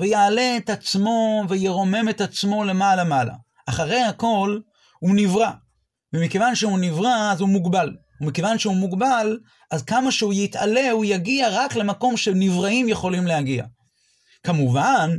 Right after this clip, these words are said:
שכל דרגה, כל מעלה זה דבר נפלא, והוא מיוחד עם הקדוש ברוך הוא, זה הרי הוא עבד על זה.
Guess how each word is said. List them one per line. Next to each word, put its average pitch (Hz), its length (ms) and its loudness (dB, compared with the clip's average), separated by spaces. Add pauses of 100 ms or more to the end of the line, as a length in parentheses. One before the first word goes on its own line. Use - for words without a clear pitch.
(420)
שכל 165 840 0
דרגה, 165 580 0
כל 208 180 -2
מעלה 180 500 0
זה 160 100 -4
דבר 160 240 0
נפלא, 175 580 0
והוא 143 180 -2
מיוחד 143 520 -2
עם 175 100 -2
הקדוש 156 420 -2
ברוך 214 180 -2
הוא, 156 160 -2
זה 127 100 2
הרי 123 140 2
הוא 123 140 2
עבד 123 300 0
על 220 120 2
זה. 127 120 0